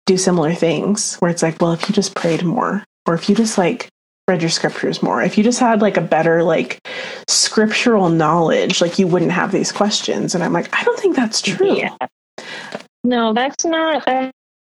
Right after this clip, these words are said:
Speaker 2: not how you do it. <laughs>
Speaker 1: Especially 'cause,
Speaker 2: That's not
Speaker 1: like,
Speaker 2: a thing.
Speaker 1: I mean, we, you know, we, it's always said, like, the Book of Mormon is, like, the most true book on the earth. But it's like, just because it's the most true doesn't mean, like, it answers every question.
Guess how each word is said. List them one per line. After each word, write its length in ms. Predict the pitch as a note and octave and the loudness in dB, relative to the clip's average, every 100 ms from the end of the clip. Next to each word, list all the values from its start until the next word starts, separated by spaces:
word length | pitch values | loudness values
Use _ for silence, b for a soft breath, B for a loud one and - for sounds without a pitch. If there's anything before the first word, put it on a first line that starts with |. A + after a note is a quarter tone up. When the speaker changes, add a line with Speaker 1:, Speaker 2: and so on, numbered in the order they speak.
| _ | _
Speaker 2:
not 140 | C#4 B3+ | -2 2
how 60 | A#3+ | 2
you 180 | G#3+ | 0
do 220 | F3 D3 D#3+ | 0 -2 0
it. 300 | E3+ D#3+ - - G#3+ | -2 0 -2 0 0
<laughs> 240 | - - | 0 0
Speaker 1:
Especially 420 | - - D#4+ E4+ E4+ | 0 0 2 2 2
'cause, 180 | D#4 C#4 | 2 4
Speaker 2:
That's 40 | |
not 100 | C#4+ | 2
Speaker 1:
like, 100 | G3+ | 2
Speaker 2:
a 20 | |
thing. 220 | F3 - F#3+ | 0 0 2
Speaker 1:
I 80 | B3 | 4
mean, 240 | A#3+ A#3 | 4 4
we, 400 | A3 A3 G#3+ - - - | 4 4 2 0 -2 2
you 120 | G#3 | 4
know, 160 | E3+ | 4
we, 160 | E3+ F#3 | 4 4
it's 120 | F#3+ | 4
always 280 | F3+ F#3 E3+ | 4 4 2
said, 140 | F#3 | 2
like, 280 | D#3+ D3+ - - - B B B | 2 0 -4 -14 -14 B B B
the 60 | - | 0
Book 180 | G3+ A3 | 2 4
of 80 | G#3 | 4
Mormon 280 | G3 F#3+ | 4 4
is, 140 | F3+ F3 | 2 2
like, 300 | E3+ E3 - _ _ _ - | 0 -2 -12 _ _ _ 0
the 100 | F#3 | 2
most 540 | F#3+ F3+ - - - - | 2 2 0 -4 -8 -8
true 400 | - - G3 F3 | -6 0 2 2
book 480 | E3 F3 E3 - - - _ _ | 2 2 0 -4 -12 -14 _ _
on 200 | E3+ D#3+ | 0 2
the 140 | D3+ C3+ | 2 2
earth. 360 | - - - - - - B B B | 0 -2 -6 -10 -20 -16 B B B
But 100 | F3+ | -2
it's 80 | F#3+ | 2
like, 120 | G3+ | 0
just 140 | G3+ B3+ | 0 0
because 220 | D4+ C#4 | 2 2
it's 180 | G#3+ F#3+ | 2 0
the 100 | E3 | 0
most 460 | E3 D#3 A#3 - - | 2 2 2 0 -2
true 240 | F3 D#3 | 0 2
doesn't 400 | D#3+ D#3+ C#3 E3 | 0 0 0 0
mean, 240 | E3+ D#3+ | 0 0
like, 180 | D#3 D3+ | 0 -2
it 60 | D#3 | -2
answers 420 | D#3 E3 D#3 - - | -2 -2 -4 -6 -6
every 320 | E3 F3 D#3+ | -6 -4 -6
question. 720 | - - - - B3+ E3 G#3+ | -2 -2 -2 -4 -4 -4 -4